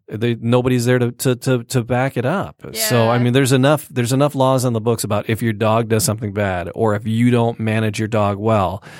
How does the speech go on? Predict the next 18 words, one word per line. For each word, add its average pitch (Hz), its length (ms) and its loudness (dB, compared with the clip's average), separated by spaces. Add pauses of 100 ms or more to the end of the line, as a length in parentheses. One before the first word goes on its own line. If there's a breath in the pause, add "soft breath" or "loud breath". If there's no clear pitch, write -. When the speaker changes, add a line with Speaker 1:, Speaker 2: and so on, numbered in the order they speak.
(300 loud breath)
Speaker 1:
uh, 98 280 2
you 113 160 2
can 123 160 2
be 107 120 0
fined 95 400 -2
for 101 260 -2
it. - 220 -2
And 104 320 0
ultimately, 107 640 0
after 101 200 0
you 101 140 -2
fine 107 380 0
so 113 160 -2
many 101 180 -4
times, 123 500 -2
you 113 60 -2
can 110 160 -4
have, 110 480 0